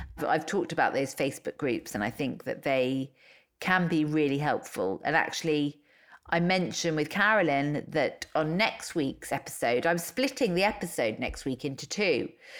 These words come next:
So, um, I'm gonna play half of it out on Tuesday and the other half of the episode out on Thursday. I am chatting to two men. One is a young guy called Adam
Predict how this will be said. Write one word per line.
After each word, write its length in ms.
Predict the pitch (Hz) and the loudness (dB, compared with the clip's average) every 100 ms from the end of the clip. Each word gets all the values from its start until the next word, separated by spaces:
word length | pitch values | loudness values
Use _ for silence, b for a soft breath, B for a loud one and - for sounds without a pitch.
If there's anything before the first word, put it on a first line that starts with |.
| B B B | B B B
So, 460 | - 180 170 165 - | 2 6 8 6 4
um, 240 | 165 160 | 2 4
I'm 160 | 139 170 | 2 2
gonna 160 | 175 | 2
play 460 | 175 185 165 165 151 - | 2 4 6 6 2 -2
half 380 | - 208 196 196 | 0 4 4 2
of 140 | 180 | -2
it 160 | 123 - - - | 0 -2 -6 0
out 400 | 165 139 - - | 2 2 0 -4
on 120 | 151 | -4
Tuesday 680 | 143 - 180 156 135 104 113 | -2 0 0 0 0 0 0
and 160 | - 151 | 0 0
the 80 | 165 | 2
other 240 | 165 175 | 2 2
half 340 | 165 156 147 - | 0 0 0 -4
of 100 | - | -2
the 100 | 135 | -2
episode 440 | 135 - - 131 | -2 -6 -2 2
out 200 | 131 127 | 2 0
on 100 | 127 | -4
Thursday. 800 | - 160 151 151 170 185 233 - - | 0 2 2 2 0 2 -2 -6 -2
I 160 | 175 | 2
am 140 | 175 175 | 2 0
chatting 540 | - 175 151 160 151 | 0 -2 0 -2 -2
to 120 | 151 | -4
two 320 | 151 - 196 170 | -10 -2 0 2
men. 420 | 156 127 123 139 B B B B B - | 2 0 -2 -8 B B B B B -6
One 680 | 160 180 180 190 196 202 - _ | 0 4 6 6 2 0 -4 _
is 340 | 165 160 156 - | 4 4 2 0
a 80 | 151 | 0
young 380 | 156 160 160 160 | 4 4 2 2
guy 520 | 147 143 139 143 135 | 4 4 4 2 0
called 240 | - 156 - | -2 -4 0
Adam 600 | 143 147 139 117 123 | 0 0 0 -2 -6